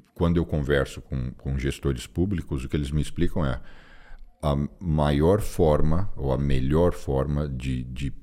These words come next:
produzir a corrupção é o superfaturamento do que for, é da merenda escolar, da ponte, do serviço público.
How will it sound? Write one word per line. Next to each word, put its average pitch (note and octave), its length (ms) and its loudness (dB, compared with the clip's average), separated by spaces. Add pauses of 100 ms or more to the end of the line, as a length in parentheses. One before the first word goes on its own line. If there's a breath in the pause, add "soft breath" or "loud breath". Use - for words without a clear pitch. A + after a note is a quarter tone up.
(120)
produzir D2+ 480 -2
a C#2+ 60 -2
corrupção F2+ 760 0 (340 loud breath)
é F2 200 2
o G#2 160 4
superfaturamento F#2 1120 2
do F#2 140 2
que G#2+ 140 0
for, C2+ 420 0
é C2 100 -6
da C2+ 120 0
merenda C#2 340 2
escolar, D2+ 680 2
da B1+ 120 0
ponte, D#2 840 2 (320 loud breath)
do C#2+ 140 -2
serviço C#2+ 520 0
público. D#2 760 0